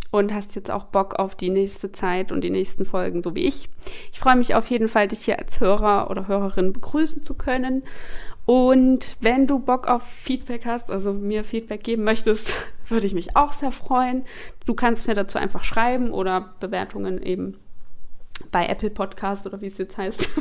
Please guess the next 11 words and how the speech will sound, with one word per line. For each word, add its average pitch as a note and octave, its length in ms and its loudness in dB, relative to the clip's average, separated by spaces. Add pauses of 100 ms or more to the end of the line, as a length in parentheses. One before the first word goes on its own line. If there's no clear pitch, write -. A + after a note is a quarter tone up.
(240)
<laughs> - 320 -6
äh, G#3+ 220 4
hinterlassen. A3 800 0 (720)
Und G#3 680 0 (360)
ich, - 640 -2 (720)
ja, - 120 -8 (760)
würde G3+ 200 2
das - 380 -6 (880)
sehr G#3 520 2
toll A3+ 240 -2
finden. B3+ 640 2